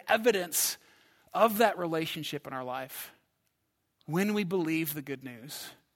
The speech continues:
Third, and finally, grow in confidence. Grow in confidence that,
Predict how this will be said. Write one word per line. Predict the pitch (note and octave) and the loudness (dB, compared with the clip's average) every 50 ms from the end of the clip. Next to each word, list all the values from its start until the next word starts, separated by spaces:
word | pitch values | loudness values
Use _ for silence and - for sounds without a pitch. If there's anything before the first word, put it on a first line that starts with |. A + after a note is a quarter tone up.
| _ _ _ _ _ _ _ _ _ _ _ _ _ _ _ _ _ _ _ _ _ _ _ _ _ _ _ _ _ | _ _ _ _ _ _ _ _ _ _ _ _ _ _ _ _ _ _ _ _ _ _ _ _ _ _ _ _ _
Third, | - E3+ D#3 D3 D3 C#3 C#3+ - - _ _ _ _ _ _ _ _ _ _ _ _ _ _ _ _ _ _ _ - _ _ _ | -2 2 2 2 2 0 -2 -8 -14 _ _ _ _ _ _ _ _ _ _ _ _ _ _ _ _ _ _ _ -20 _ _ _
and | C#3+ C3 | -12 -8
finally, | - - C#3 C#3 C#3+ C3+ C3+ C3+ C#3 C#3 - _ _ _ _ _ _ _ _ _ _ _ _ _ _ _ _ _ - - - - | -6 -4 -2 0 0 0 0 0 -2 -4 -8 _ _ _ _ _ _ _ _ _ _ _ _ _ _ _ _ _ -20 -20 -18 -16
grow | B2+ B2 D#3 E3+ F3 F#3+ G3+ | -10 -6 -2 0 2 2 2
in | G3+ E3+ | 2 0
confidence. | - - C3 C#3 C3+ - B2+ C3 C#3 C3 - - - - - - _ _ _ _ _ _ - - - - - _ _ _ _ _ _ _ _ _ _ _ _ - _ | -2 -2 -4 -4 -4 -6 -10 -10 -10 -8 -8 -8 -6 -8 -10 -12 _ _ _ _ _ _ -20 -20 -20 -20 -20 _ _ _ _ _ _ _ _ _ _ _ _ -20 _
Grow | - C#3+ E3 F#3 F#3+ G#3+ A3+ A3+ A#3 B3 | -12 -4 2 6 8 8 10 10 8 8
in | A#3 - F#3+ G3 G3 G3 G3 G3 | 6 4 4 6 6 6 4 4
confidence | E3 - - F3+ E3+ E3 - - F3 E3 D#3+ D#3 - | -2 -4 0 2 2 2 4 2 0 0 2 6 8
that, | F3+ F3 - | 8 8 8